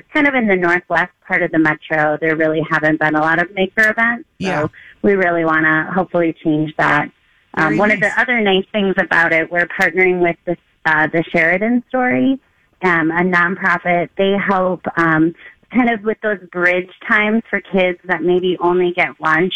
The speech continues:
Speaker 1: at school. The Sheridan Story does, um, meals and backpacks for weekends, and then they also help, um,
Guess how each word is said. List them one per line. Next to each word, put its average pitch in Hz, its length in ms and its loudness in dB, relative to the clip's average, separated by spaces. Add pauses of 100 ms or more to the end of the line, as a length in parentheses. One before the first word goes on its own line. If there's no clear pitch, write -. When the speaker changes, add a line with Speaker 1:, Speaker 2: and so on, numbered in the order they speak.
Speaker 1:
at 165 160 0 (200)
school. 196 480 0 (360)
The 208 140 0
Sheridan 247 380 2 (120)
Story 196 400 0
does, 170 380 0 (100)
um, 165 260 2
meals 180 320 0
and 175 160 -2
backpacks 185 540 0 (200)
for 190 140 0
weekends, 208 800 0
and 190 180 2
then 175 120 2
they 175 160 0
also 170 360 -2
help, 170 440 -2 (160)
um, 151 360 0